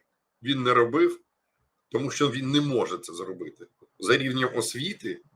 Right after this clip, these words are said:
і фахової підготовки ця людина, вона це зробити не здатна. Просто. В неї немає відповідної освіти.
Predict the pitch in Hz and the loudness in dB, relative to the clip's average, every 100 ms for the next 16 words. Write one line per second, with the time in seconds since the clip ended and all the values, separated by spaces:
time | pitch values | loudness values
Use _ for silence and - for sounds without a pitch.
0 | _ _ _ _ _ - - 143 - 117 | _ _ _ _ _ -8 6 6 6 4
1 | 110 117 110 104 - 156 180 - - _ | 4 2 2 2 4 2 2 -2 -18 _
2 | _ _ _ _ _ _ _ _ _ _ | _ _ _ _ _ _ _ _ _ _
3 | _ _ _ - 147 120 107 156 208 147 | _ _ _ 4 8 8 6 0 0 2
4 | 113 131 131 165 135 113 139 135 104 127 | 4 2 2 2 4 2 0 -2 0 0
5 | 160 113 92 80 - - _ - 135 117 | 0 2 2 2 -2 -20 _ 0 2 2
6 | - - _ _ _ _ _ _ _ _ | 0 -14 _ _ _ _ _ _ _ _
7 | - 151 214 156 123 180 240 185 120 147 | -2 4 6 6 4 6 6 4 4 0
8 | 175 196 202 190 - 151 - - | 0 -4 -2 -2 -6 -10 -12 -14